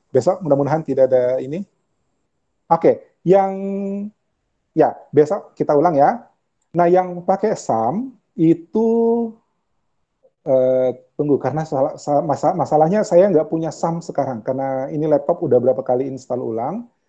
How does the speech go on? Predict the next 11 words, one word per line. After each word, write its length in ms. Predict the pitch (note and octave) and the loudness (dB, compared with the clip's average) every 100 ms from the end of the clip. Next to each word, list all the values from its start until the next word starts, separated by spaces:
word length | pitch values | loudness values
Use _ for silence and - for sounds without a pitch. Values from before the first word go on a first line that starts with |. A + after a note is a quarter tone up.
| _ _ | _ _
itu 240 | A#2 F3 | -2 -2
saya 180 | E3+ D3 D3 | 0 0 2
nggak 160 | B2 | 0
pernah 180 | - A#2+ | 0 -6
pasang 300 | B2+ - A#2+ | -6 -8 -10
sam 240 | A#2 A#2 A#2+ | -12 -8 -4
lagi 220 | C#3+ C#3 | -2 -2
sejak 280 | B2 A2 B2 B2+ | -6 -8 -6 -6
<laughs> 60 | - | -6
pakai 200 | A#2 C3+ | -4 -4
Docker. 280 | A2+ A2 B2+ | -4 0 0